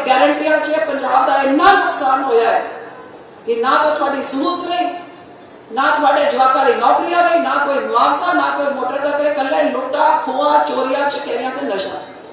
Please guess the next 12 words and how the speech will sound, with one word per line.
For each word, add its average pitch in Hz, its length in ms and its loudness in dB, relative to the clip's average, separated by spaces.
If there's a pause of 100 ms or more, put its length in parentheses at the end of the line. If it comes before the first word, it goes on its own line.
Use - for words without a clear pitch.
(640)
ਹੁਣ 247 120 -6
ਜੇ 294 120 -2
ਸੁਧਾਰ 285 540 0
ਕਰਨਾ 277 320 0
ਹੈ 330 180 0 (1000)
ਤੇ - 60 -6
ਉਹ 453 140 0
ਸੱਚ - 340 -4
ਦੀ 285 100 -8
ਤਕੜੀ 277 340 -6
'ਚ 240 140 -6
ਤੋਲੋ, 302 340 2